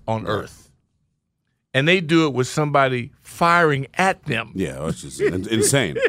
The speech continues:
Speaker 1: <laughs> That's the sickest thing in our culture is the people that defend us
Speaker 2: Yeah.
Speaker 1: and what they do. Yeah, we get all pumped up. We packing stadiums now, watching the pitch.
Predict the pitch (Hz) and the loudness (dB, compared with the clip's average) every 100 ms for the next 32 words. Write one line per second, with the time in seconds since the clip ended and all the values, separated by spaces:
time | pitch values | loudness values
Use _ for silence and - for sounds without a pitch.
0 | - _ _ _ - - _ - 262 294 | -4 _ _ _ -20 -20 _ 4 4 4
1 | 254 202 - 277 - 233 - 233 226 220 | -2 -4 -2 -2 -2 -4 0 4 4 2
2 | 208 _ _ _ _ 185 190 180 175 226 | -4 _ _ _ _ 2 4 4 4 2
3 | 220 - 123 - 139 143 - 185 147 139 | 2 0 -6 -4 -4 -2 -2 -2 0 -2
4 | 117 117 208 196 127 - - - _ _ | -2 -4 -2 -2 -4 -12 -16 -16 _ _
5 | 104 92 131 143 151 170 160 131 135 135 | -2 -2 0 -2 0 2 2 0 -2 2
6 | 165 160 208 151 143 185 226 233 - 208 | 2 2 0 0 2 2 2 2 0 -2
7 | 170 190 185 147 127 190 196 190 165 - | 2 2 2 -2 -4 -2 -2 -2 -6 -2
8 | 185 185 170 151 185 185 160 170 185 185 | -2 0 -4 -2 0 0 0 -2 0 -2
9 | 180 - 190 202 - - | -4 -4 -4 -4 -8 -12